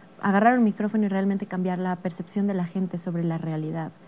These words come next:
Y creo que no hay nada más valioso que los que cuentan historias y cambian la percepción de la gente de manera positiva, porque realmente se generan cambios poderosísimos a través de una sola persona que levante la voz. Tenemos a Martin Luther King junior, que, por ejemplo, con un solo micrófono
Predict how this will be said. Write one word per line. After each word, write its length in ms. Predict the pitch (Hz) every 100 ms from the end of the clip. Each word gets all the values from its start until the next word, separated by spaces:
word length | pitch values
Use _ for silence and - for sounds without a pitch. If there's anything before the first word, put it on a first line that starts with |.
| - - - - - -
Y 220 | 220 214
creo 180 | - 226
que 100 | 233
no 100 | 240
hay 60 | 233
nada 200 | 233 233
más 180 | 208 190
valioso 320 | 185 175 170
que 80 | 170
los 120 | 165
que 100 | -
cuentan 320 | 185 175 185
historias 420 | 175 175 170 170
y 40 | 170
cambian 320 | 175 170 175
la 60 |
percepción 420 | 170 165 175 - 180
de 80 |
la 80 | 175
gente 220 | 170 175
de 80 | 180
manera 280 | 170 165 165
positiva, 480 | - 165 - 151 -
porque 260 | 190 180
realmente 400 | 180 190 214 214 214
se 120 | 202
generan 380 | 208 208 214 196
cambios 420 | 190 190 190 - -
poderosísimos 880 | - 202 190 180 175 202 180 160 165 -
a 40 |
través 280 | 175 175 170
de 100 | 190
una 240 | 202 226
sola 220 | 214 196 175
persona 320 | 175 180 170
que 80 | 170
levante 320 | 165 160 165
la 80 | 160
voz. 240 | - - - - -
Tenemos 340 | 175 175 175 180
a 60 |
Martin 340 | 180 170 180 175
Luther 240 | 175 175
King 220 | 175 175
junior, 240 | 170 170 170
que, 100 | 175
por 140 | 165
ejemplo, 300 | 160 170 180
con 160 | 175 165
un 100 | 180
solo 180 | 175 175
micrófono 600 | 170 175 170 180 190